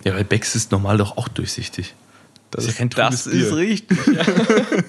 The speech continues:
Speaker 1: Das hier ist auch
Speaker 2: Ich
Speaker 1: nicht
Speaker 2: ha-,
Speaker 1: durchsichtig.
Speaker 2: ja, okay. Ich hatte ein Argument, ein einziges, weißt du? Und es muss einfach mies in den Boden stampfen, ey.
Speaker 1: Sorry.
Speaker 2: Ich hab sonst keine anderen mehr. N-, nicht eins. Ich weiß nicht, warum Becks Gold.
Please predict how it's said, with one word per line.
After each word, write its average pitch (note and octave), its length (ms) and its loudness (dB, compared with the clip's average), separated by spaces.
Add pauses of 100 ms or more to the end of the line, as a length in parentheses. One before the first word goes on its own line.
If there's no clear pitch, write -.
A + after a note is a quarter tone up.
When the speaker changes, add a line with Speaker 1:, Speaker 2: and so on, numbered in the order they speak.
(560)
Speaker 1:
Das F3+ 160 2
hier G#3+ 100 0
ist - 100 -2
auch C3+ 140 2
Speaker 2:
Ich B2 100 0
Speaker 1:
nicht C#3 100 4
Speaker 2:
ha-, B2+ 60 4
Speaker 1:
durchsichtig. A#2+ 420 0
Speaker 2:
ja, C#3 200 0
okay. B2 280 -4 (340)
Ich C3+ 140 -4
hatte - 260 -2
ein D#3+ 200 0
Argument, A2+ 580 0
ein D3+ 240 0
einziges, C#4 540 0
weißt A2+ 280 -2
du? D3 80 0
Und - 400 -6
es D3 60 2
muss F3+ 200 2
einfach C#3+ 340 2
mies E3+ 320 4
in D3+ 100 0
den C3+ 100 0
Boden C3 340 2
stampfen, G#2 480 -2
ey. - 240 -8
Speaker 1:
Sorry. - 1080 -6 (460)
Speaker 2:
Ich E3 160 0
hab F#3+ 120 0
sonst E3+ 200 0
keine C#3+ 260 2
anderen A#2 320 2
mehr. G#2 280 -2 (220)
N-, F#3 200 0
nicht A#3 240 2
eins. F3 500 -2 (280)
Ich - 60 -18
weiß D#3+ 180 4
nicht, E3 120 4
warum C3+ 200 2
Becks B2 260 -2
Gold. A2+ 240 2